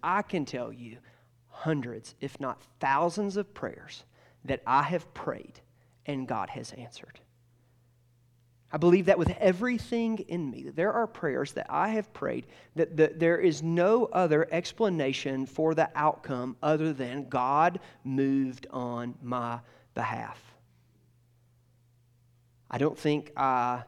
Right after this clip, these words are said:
manifested them. I don't think I willed them into being. I think they're far beyond any control that I have, and God answered them. Just last service, there was a pastor here named Matthew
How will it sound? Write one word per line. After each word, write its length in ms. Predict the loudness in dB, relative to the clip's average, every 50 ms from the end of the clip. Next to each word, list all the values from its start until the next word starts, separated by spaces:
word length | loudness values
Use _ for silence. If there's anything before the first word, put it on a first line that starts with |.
| -16 _ -12
manifested 880 | -8 -6 -2 0 2 2 2 2 2 4 2 2 2 2 -2 -2 -2 0
them. 540 | 0 0 2 2 4 4 2 2 0 -2 -4
I 140 | -6 -6 -4
don't 260 | -4 -6 -8 -8 -8
think 220 | -8 -8 -8 -6
I 140 | -8 -8 -8
willed 500 | -8 -8 -4 -2 2 2 2 2 0 -2
them 280 | -2 -2 -2 -2 -4 -6
into 360 | -6 -6 -8 -8 -10 -12 -12
being. 720 | -6 -4 -2 -2 0 -2 -2 -4 -4 -4 -4 -6 -6 -10 -14 -20 -20 -20 -20 -16 -8
I 140 | -4 -2 -2
think 280 | -2 0 -2 -2 -2 -2
they're 180 | -4 -4 -4
far 360 | -4 -4 -2 2 6 6 6 6
beyond 460 | 4 2 0 0 0 -2 -4 -4 -4
any 220 | -4 -4 -4 -4
control 480 | -4 -4 -6 -6 -6 -4 -4 -4 -4 -4
that 120 | -4 -6
I 120 | -4 -4 -6
have, 280 | -6 -8 -8 -10 -10 -10
and 240 | -12 -12 -12 -12 -12
God 480 | -12 -10 -10 -8 -8 -10 -10 -12 -14 -16 _ _ _ _ _ _ _ _
answered 460 | -16 -14 -14 -14 -14 -14 -14 -14 -14
them. 240 | -14 -16 -16 -16 -18 _ _ _ _ _ _ _ _ _ _ _ _ _ _ _ _ _
Just 240 | -6 -4 -4 -2 2
last 300 | 4 6 6 4 4 0
service, 420 | -2 -2 -2 -2 -4 -8 -10 -10 -8
there 120 | -8 -6
was 180 | -6 -6 -8 -8
a 40 |
pastor 520 | -8 -6 -2 -2 -2 -2 -4 -6 -8 -8 -6
here 160 | -6 -8 -8
named 220 | -8 -10 -10 -10
Matthew 500 | -8 -8 -8 -10 -10 -8 -8 -8 -8 -8